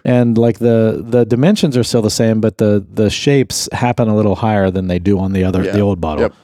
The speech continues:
Speaker 1: So the bottle got upgraded a little bit. So that's, I mean, that's something, I guess.
Speaker 2: Sure.
Speaker 1: But what's interesting is, like, the Weller Special Reserve. It's twenty-two dollars.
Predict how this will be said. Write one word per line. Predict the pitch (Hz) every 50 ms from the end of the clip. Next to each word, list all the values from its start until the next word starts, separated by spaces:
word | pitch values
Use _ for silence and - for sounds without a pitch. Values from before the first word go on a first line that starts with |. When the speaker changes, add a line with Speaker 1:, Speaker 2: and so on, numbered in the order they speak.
| _ - _ _ _ _ _ -
Speaker 1:
So | - - 151
the | 143 151
bottle | 139 175 180 196 196 185 170
got | 160 147 147
upgraded | 139 131 - - - - 80 78 90 113
a | 120
little | 104 98 92 87
bit. | 80 87 101 139 151 -
So | - 147
that's, | 156 160 156 - - - -
I | -
mean, | 120 123 120 120
that's | 131 143 143 -
something, | - - 90 85 - 90 87
I | 82 82
guess. | 82 82 80 - 123 -
Speaker 2:
Sure. | - - 87 67 - _ _ - - - _ _ _ _ _ _ _ _ _ _ _ _ _ -
Speaker 1:
But | 156 156
what's | 156 175 185 180 -
interesting | 202 208 - 208 180 - 196 185 170
is, | 160 151 131
like, | 127 143 143
the | - 147
Weller | 139 131 135 131 139
Special | 143 - - 101 101 - 104 110
Reserve. | 117 123 123 165 208 214 143 - 98 101 _ _ _ _
It's | - 135 - - -
twenty-two | - - 156 160 175 165 - 175 170
dollars. | 147 143 175 185 127 - - - - - -